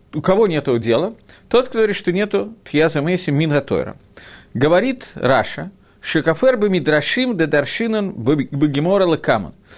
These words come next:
что он отрицает те мидрашим, которые дальше указаны в Геморе. И приводит Раша это, э, «Минай ле Тхия Замейсим мин га Тойра». Откуда Тхия Замейсим из Торы? «Вафилу и Ямадей», даже если он согласен и верит в том, что мертвые живут, но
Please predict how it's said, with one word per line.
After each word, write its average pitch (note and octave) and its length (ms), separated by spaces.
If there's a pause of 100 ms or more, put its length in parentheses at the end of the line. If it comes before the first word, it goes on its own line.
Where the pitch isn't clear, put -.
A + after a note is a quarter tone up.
(100)
что - 220
он G3+ 80
отрицает G3 540
те G#3+ 120
мидрашим, E3+ 460
которые F3 260
дальше F#3 340
указаны C3 420
в G#2+ 40
Геморе. G#2 440 (480)
И - 60
приводит C4 400
Раша B3 300
это, G#3 380 (760)
э, D3+ 580 (180)
«Минай A#3 480
ле A#3+ 100
Тхия G#3 260
Замейсим G3 420
мин F3 80
га E3 100
Тойра». C3 240
Откуда B3 320
Тхия G#3+ 200
Замейсим F3+ 400
из B2 120
Торы? B2+ 300 (360)
«Вафилу C#4 440
и D4 80
Ямадей», C4 520
даже G#3+ 260
если A3+ 200
он A3 80
согласен G3+ 680
и D#3 100
верит F#3+ 400 (220)
в - 80
том, F#3+ 160
что - 160
мертвые E3+ 400
живут, A#2 340 (320)
но E3+ 420